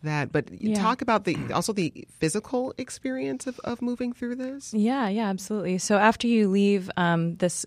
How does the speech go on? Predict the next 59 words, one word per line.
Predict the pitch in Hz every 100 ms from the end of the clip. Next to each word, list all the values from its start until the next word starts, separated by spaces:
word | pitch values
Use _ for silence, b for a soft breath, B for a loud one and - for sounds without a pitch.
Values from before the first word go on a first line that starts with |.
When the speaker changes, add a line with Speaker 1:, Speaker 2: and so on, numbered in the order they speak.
| -
Speaker 2:
immersive | 175 170 151 165
audio | 156 165 170
experience | - - 180 165 160 160
that | - -
serves | 175 165 156
as | 156
an | 165
introduction | 165 - 156 156 - - 160 160
and | 156
sets | - 180 175 180
you | 165
up | -
to | -
understand, | 160 156 - 160 160 175 170 -
um, | 165 165 170 190 -
what | 175
you'll | 170
see | 160 180
in | 165
the | 165
V | 170
R | 175 175
experience, | - - 165 160 165 - B B B -
you | 196
walk | 190 190
into | 196 - 185
a |
room | 170 170 170 175 170
where | 170 165
we | 165
put | 170 -
you | 190 180
into | 175 190
the | 180
headset. | 180 165 190 202 214 B B B B -
Um, | 180 175
each | 196 202 -
visitor | 190 196 196
has | 175 180
a |
ten-by-fifteen | 175 180 185 185 180 190 - 180
foot | 160 -
space | - 180 185 185
that | 196
you'll | 185
be | 165 180
able | 170
to | 165
fully | - 175 175 170
walk | 165 165
around | 170 160 160 180
in | 196 185
once | 160
you're | 170 156
in | 170 175
the | 170
V | 170 165
R | 160
experience. | 165 - 180 175 185 208 220